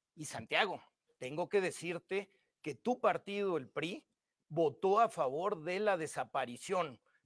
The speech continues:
del seguro popular. Construyó una cosa que se llamó insabi, un fracaso absoluto.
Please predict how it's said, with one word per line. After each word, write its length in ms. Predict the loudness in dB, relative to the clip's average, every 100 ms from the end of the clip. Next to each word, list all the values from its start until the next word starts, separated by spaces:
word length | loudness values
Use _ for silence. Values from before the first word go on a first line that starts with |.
| _
del 240 | -6 -4
seguro 440 | -6 -6 -2 -4
popular. 520 | -4 -12 -12 -10 -8 -8 -12 -20 _ _ _ _ _ _ _ _ -20 _ _ _ -20 _ _ _ -20 _
Construyó 540 | 2 2 2 0 4
una 180 | 6 6
cosa 300 | 6 6 6
que 100 | 2
se 140 | 0 2
llamó 240 | 2 0
insabi, 580 | -4 0 0 2 -2 -6 _ _
un 160 | -4 -2
fracaso 640 | 2 2 2 0 2 2
absoluto. 800 | 0 0 -2 -2 -2 -6 -12 -16